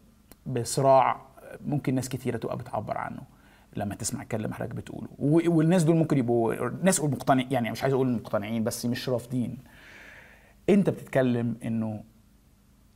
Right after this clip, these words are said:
س-، الله عايز يسكن، الله عايز يسكن، الله عايز يبقى قريب، عايز يلتصق، عايز يتحد، عايز يبقى قريب منا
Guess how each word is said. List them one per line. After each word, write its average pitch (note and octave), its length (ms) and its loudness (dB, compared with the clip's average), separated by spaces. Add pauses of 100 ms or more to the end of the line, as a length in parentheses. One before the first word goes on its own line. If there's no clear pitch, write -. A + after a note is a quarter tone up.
(160)
س-، - 240 -6
الله B2+ 200 0
عايز G#2+ 260 -4
يسكن، - 240 -14 (400)
الله - 140 -10
عايز - 320 -10
يسكن، - 240 -14 (120)
الله B2 180 0
عايز A#2 260 -2
يبقى A#2+ 140 -4
قريب، A2 400 -6
عايز A#2 320 -6
يلتصق، - 540 -6
عايز A#2 440 -8
يتحد، - 460 -8
عايز A#2 480 -4
يبقى A2+ 440 -6
قريب C#3+ 440 0
منا C3 400 2